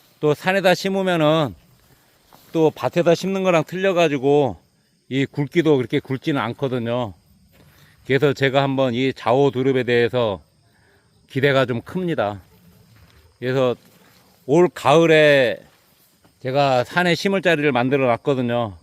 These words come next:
그 자리에다가 지금 심으려고 합니다. 이것은 토종 품종인데 이렇게 산에다가 줄을 맞춰서 한 줄로 쭉 오십 센티 간격으로 심고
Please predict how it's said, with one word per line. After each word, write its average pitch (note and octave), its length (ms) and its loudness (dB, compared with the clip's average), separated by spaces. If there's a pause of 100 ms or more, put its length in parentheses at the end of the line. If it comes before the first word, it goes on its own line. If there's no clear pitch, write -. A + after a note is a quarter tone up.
그 B2+ 160 -8
자리에다가 A#2 600 0
지금 G#2 380 -6 (560)
심으려고 C#3+ 560 -2
합니다. A2+ 500 -2 (3250)
이것은 F#3 720 2
토종 G#3+ 300 2
품종인데 E3+ 840 2 (640)
이렇게 D3+ 300 0
산에다가 E3 800 2 (680)
줄을 F3+ 280 4
맞춰서 E3+ 320 0
한 F3+ 180 -4
줄로 F#3 240 2
쭉 G#3+ 720 2
오십 C#3 260 -2
센티 E3+ 260 -4
간격으로 D3+ 420 0
심고 D#3 520 -4